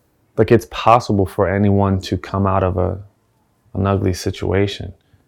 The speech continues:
Just to know that my biological mother is now clean. She's living in Jamaica. To know that my father is out of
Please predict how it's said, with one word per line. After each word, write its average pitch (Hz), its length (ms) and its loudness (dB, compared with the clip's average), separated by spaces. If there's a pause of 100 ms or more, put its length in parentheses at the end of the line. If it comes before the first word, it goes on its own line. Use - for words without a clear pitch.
(680)
Just - 260 -12
to 107 100 2
know 101 300 4
that 95 460 4 (420)
my 92 160 -2
biological 95 600 2
mother 92 280 2
is 90 100 0
now 90 240 0
clean. 90 640 0 (400)
She's - 180 -2
living 92 200 4
in 90 80 2
Jamaica. 90 680 -2 (440)
To - 60 -8
know 95 140 4
that 95 60 2
my 92 160 2
father 92 600 2
is 90 120 -2
out 92 260 0
of 90 200 -4